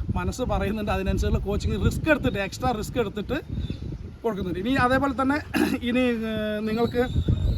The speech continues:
ഇനി അടുത്ത പോലീസ് വരുന്നുണ്ട്, ഫയറിൻ്റെ വരുന്നുണ്ട്. പോലീസ് ഡ്രൈവർ, ഫയറും ഫയർമാൻ ഡ്രൈവർ, ഇത് രണ്ടും വരുന്നുണ്ട്. ഈ രണ്ടും വരുന്നതിന് ടെ-, ടെസ്റ്റ്, ടെ-, പ്രാക്ടീസ് ഇവിടെ കൊടുക്കും. നിങ്ങൾ എന്നെ ഫിസിക്കൽ കഴിഞ്ഞ ശേഷം, ഫിസിക്കൽ കഴിഞ്ഞ്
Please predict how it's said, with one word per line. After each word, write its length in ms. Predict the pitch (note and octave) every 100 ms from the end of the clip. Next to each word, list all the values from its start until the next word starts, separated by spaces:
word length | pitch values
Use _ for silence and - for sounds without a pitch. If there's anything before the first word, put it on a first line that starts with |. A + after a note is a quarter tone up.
| -
ഇനി 120 | A#3 A#3 G#3+
അടുത്ത 160 | G#3+
പോലീസ് 400 | B3+ A#3+ A#3 A3+
വരുന്നുണ്ട്, 360 | B3 A#3 A#3+ B3
ഫയറിൻ്റെ 400 | A3 G#3 G#3+ A3
വരുന്നുണ്ട്. 360 | G3 F3 D#3 - - - -
പോലീസ് 260 | F#3+ G#3 F#3+
ഡ്രൈവർ, 240 | G#3+ G#3+ D4+ - - - - -
ഫയറും 360 | G3 A#3 C#4 E4 - - - G#3+
ഫയർമാൻ 300 | G#3+ A3+ B3+
ഡ്രൈവർ, 220 | A3+ G3+
ഇത് 200 | G3 A3
രണ്ടും 320 | G3 G#3+ C#4
വരുന്നുണ്ട്. 340 | C4+ A3+ G#3+ G#3+
ഈ 220 | C#4 G#3+
രണ്ടും 360 | G#3 G3+ B3 D4+
വരുന്നതിന് 460 | B3 A#3 A3+ A#3 A3
ടെ-, 540 | G3 G#3 G3 F#3+ F#3 G#3
ടെസ്റ്റ്, 280 | G3 - A#3+ - - - - -
ടെ-, 140 | G#3+ G3
പ്രാക്ടീസ് 400 | G3 G3+ A#3 G#3
ഇവിടെ 280 | B3+ G#3 G#3+
കൊടുക്കും. 340 | G#3+ F3+ A#3 F4+ - - G#3
നിങ്ങൾ 320 | A3 C4 D4+
എന്നെ 480 | E4 A3+ G#3+ A3 C4+
ഫിസിക്കൽ 640 | - A#3 C#4 - C#4+ C#4+
കഴിഞ്ഞ 320 | A#3+ A3+ G#3+
ശേഷം, 260 | G#3 G3 F#3
ഫിസിക്കൽ 600 | A#3+ - C#4 - D4 D4
കഴിഞ്ഞ് 320 | B3+ A#3+